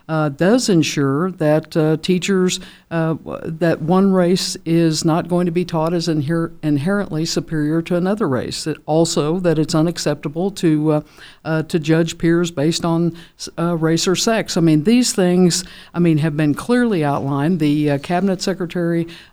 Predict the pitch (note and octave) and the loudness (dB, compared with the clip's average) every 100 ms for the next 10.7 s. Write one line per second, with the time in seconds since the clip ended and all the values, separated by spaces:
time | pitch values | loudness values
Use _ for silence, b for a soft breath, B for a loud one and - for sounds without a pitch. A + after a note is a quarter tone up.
0 | - D3+ D3 D#3+ E3+ D3+ D#3 E3 F#3 F3+ | -8 -6 -2 2 2 2 0 0 -2 -2
1 | - C#3 C#3+ D#3 D#3+ F3 E3 D#3 F3 E3+ | -2 0 0 -2 -2 -4 -2 -4 -4 -6
2 | - _ - F3+ E3+ F3 E3+ E3+ D3+ D3+ | -14 _ -6 -6 -4 -2 -2 -2 -2 -2
3 | D#3+ F3 E3+ D3 C3+ C3+ D3+ C3+ D3 D#3+ | 0 -2 0 0 -2 0 0 0 0 0
4 | E3 D#3+ E3 E3+ E3+ D#3 F3+ E3+ F3+ E3+ | 2 0 0 0 -2 0 -2 -2 -2 -2
5 | D3+ C#3+ D#3 D3+ - G#3 G#3 G3 F3+ F3 | -4 -2 -2 -2 -4 0 0 0 0 0
6 | D#3+ E3 E3+ F3 F3 E3 D#3 D3 B B | 0 0 2 2 2 2 0 -2 B B
7 | F3 E3+ - F3+ F3 E3+ D3+ D#3+ F3+ F#3 | 0 0 0 0 0 -2 -2 0 0 2
8 | D#3+ F#3 F3+ F3+ F3 E3+ F3+ E3 E3 E3 | 2 2 0 0 0 0 0 2 0 0
9 | E3 B B E3+ B3+ A3 D#3+ D3 D#3+ E3 | -4 B B -2 0 0 0 0 0 0
10 | D#3+ D#3+ D#3 E3 F3 E3+ D#3 | 0 -2 -2 -4 -2 -2 -4